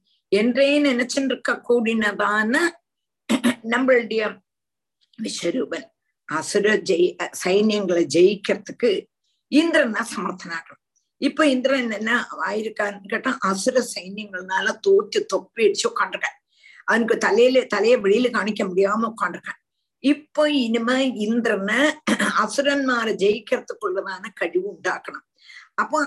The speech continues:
அப்படி உள்ளதான கழிவை உண்டாக்கி தீர்க்கறதுக்கு வேண்டி விஸ்வரூபன்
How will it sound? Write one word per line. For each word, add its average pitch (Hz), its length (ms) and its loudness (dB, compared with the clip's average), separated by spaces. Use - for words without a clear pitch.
அப்படி 294 420 -4
உள்ளதான 240 560 -2
கழிவை 233 400 -4
உண்டாக்கி 214 600 -2
தீர்க்கறதுக்கு 208 880 -2
வேண்டி 147 460 0
விஸ்வரூபன் 202 840 2